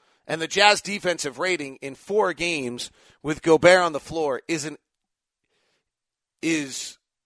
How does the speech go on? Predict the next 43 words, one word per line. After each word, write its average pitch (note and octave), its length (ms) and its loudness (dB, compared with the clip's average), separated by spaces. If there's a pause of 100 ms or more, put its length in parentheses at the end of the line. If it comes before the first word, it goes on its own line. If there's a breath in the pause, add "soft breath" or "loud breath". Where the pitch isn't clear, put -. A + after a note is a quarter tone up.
(680)
uh, - 40 -6 (800)
uh, B2+ 540 -8
not, E3+ 380 0
not, F3 280 2 (880)
the, A#2+ 220 -18
the C#3 80 -14
problem F#3+ 400 2
is C#3 80 -12
that C#3+ 100 -10
the C#3 80 -12
Rockets D#3+ 380 2
have C#3+ 100 -10
made D3 220 -4
those B2 140 -10
shots. - 500 -2 (540)
So E3 120 -6
that D#3 180 -2 (240)
they, D#3 200 -2
while D#3+ 180 0
he D3 80 -4 (240)
broke G3 300 4
the F3+ 80 -4
sh-, - 240 -8
shot G#3 400 6
composition C#3+ 540 -4
of C3 40 -6
the C3 60 -6
Rockets, B2+ 580 -4 (460 soft breath)
the C#3+ 100 -10
Rockets F3+ 420 2
had E3 200 2
the D3+ 300 -6
answer C3+ 500 -6 (460)
to D#3+ 100 -10
be D#3+ 180 -2
able E3 140 -4
to D3+ 60 -6
make D#3 240 -6
those C3+ 160 -8
shots. - 480 -6
And D3+ 160 -12
that's F3+ 300 2
what's, - 460 -6